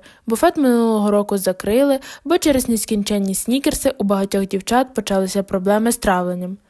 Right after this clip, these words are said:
Мати Лілі живе в Сент-Джонс-Вуд, сказала я. Лілі мешкає в мене, поки не познайомиться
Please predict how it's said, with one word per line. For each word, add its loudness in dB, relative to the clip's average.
Мати 2
Лілі 4
живе 0
в 0
Сент-Джонс-Вуд, 0
сказала 0
я. -4
Лілі 4
мешкає 2
в 0
мене, 0
поки -2
не 0
познайомиться -2